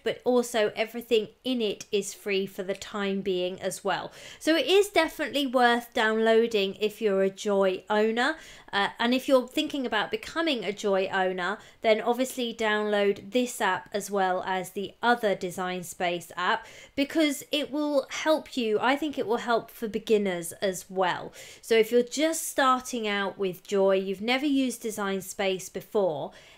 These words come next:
this makes it nice and easy for you because the options are limited, which isn't a bad thing when you're first starting out.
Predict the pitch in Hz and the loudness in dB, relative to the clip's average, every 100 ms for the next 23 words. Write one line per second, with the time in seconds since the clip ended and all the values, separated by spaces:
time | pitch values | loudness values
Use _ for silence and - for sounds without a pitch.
0 | _ _ - 277 285 - 240 214 - 233 | _ _ 2 4 4 -2 -2 -4 -4 -4
1 | 180 208 208 214 214 208 - - 214 202 | -4 -6 -2 0 0 -2 -10 -10 -10 -8
2 | 220 214 202 196 - 180 175 175 175 196 | -6 -4 -4 -6 -4 -2 -2 -4 -6 -8
3 | - 220 214 - 214 240 262 - 311 294 | 2 4 4 0 0 0 0 -4 -8 -6
4 | 277 262 254 262 226 - 180 170 - - | -4 -2 2 0 0 -4 -6 -6 -8 -18
5 | - - 208 302 294 359 285 311 302 277 | -8 -6 0 0 2 0 -2 -4 0 2
6 | 262 - 208 185 185 196 202 202 233 214 | 2 -2 -2 -2 -2 -2 -2 -2 2 2
7 | 208 - 240 208 208 - 196 175 160 170 | 2 -2 0 2 0 -4 -4 -4 -6 -12